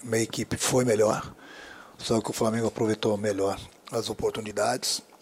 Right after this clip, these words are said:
Eu já tinha elogiado a minha equipe diante de São Paulo, que tinha sido um dos melhores jogos do Campeonato Brasileiro, e esse jogo, na minha opinião, superou aquele jogo. Se não é o melhor, tá entre os três melhores, sem dúvida alguma. É porque a gente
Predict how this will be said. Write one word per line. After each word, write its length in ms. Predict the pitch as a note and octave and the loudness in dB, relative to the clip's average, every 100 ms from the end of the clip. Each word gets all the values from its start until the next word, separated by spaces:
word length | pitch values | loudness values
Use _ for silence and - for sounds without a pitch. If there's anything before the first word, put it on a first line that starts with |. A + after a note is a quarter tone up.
| - - - - - - - - _ _ - | -14 -12 -10 -8 -10 -12 -16 -20 _ _ -4
Eu 60 | |
já 140 | A2+ A2+ | 0 2
tinha 160 | - A#2+ | 4 4
elogiado 280 | A2+ A#2+ | 6 6
a 40 | A#2+ | 4
minha 120 | A#2 | 4
equipe 240 | - A2 | 0 -2
diante 240 | A2+ A#2 A2 | 0 0 0
de 60 | |
São 120 | - A2+ | -2 0
Paulo, 220 | C3 C3+ | 2 2
que 60 | |
tinha 140 | B2+ A2+ | 2 0
sido 300 | - A2+ A2+ | 0 -2 0
um 100 | A#2+ | 0
dos 160 | A2 | -2
melhores 360 | A2+ A2 A2+ G#2 | 0 2 2 2
jogos 260 | A2 A2 G2+ | 0 0 -2
do 100 | G#2+ | -4
Campeonato 400 | A#2 G#2+ A2 G#2+ | -2 0 -2 0
Brasileiro, 500 | A2 - G#2+ C3 - - - - C#3+ | -2 -2 -2 -2 -4 -10 -20 -12 -2
e 160 | A2+ | 2
esse 280 | A2+ A2 B2 | 4 2 0
jogo, 320 | G2 A#2 B2 - | 4 4 4 0
na 180 | A#2 A2 | 0 0
minha 300 | G#2+ A#2+ D3+ | 2 2 2
opinião, 400 | D3+ B2 A#2 B2+ | 2 2 4 2
superou 500 | - B2 C3 A2+ A#2 | 0 0 4 6 6
aquele 240 | - A#2+ | 2 0
jogo. 300 | A2 G2 F#2+ - - - - - - | 0 -2 -4 -8 -16 -16 -20 -20 -12
Se 260 | - - A#2 | -10 -6 -4
não 180 | G#2+ | 0
é 40 | A2+ | 2
o 40 | |
melhor, 400 | A#2+ A2+ A2+ C3 | 4 4 6 4
tá 120 | - | 4
entre 160 | D3+ - | -2 0
os 80 | - | 0
três 240 | C3 C3+ | 4 4
melhores, 360 | B2 B2 B2+ B2+ | 4 4 4 2
sem 200 | - A#2 | 0 2
dúvida 280 | B2 B2+ A#2 | 2 4 4
alguma. 320 | A2 C3+ G3 - - - - - - - - - - - | 4 2 0 -4 -20 -16 -14 -12 -12 -14 -16 -20 -20 -8
É 80 | - | -4
porque 380 | - C3 C#3+ C3+ | 2 2 4 4
a 80 | A2+ | 4
gente 340 | C3 B2 B2+ | 4 0 0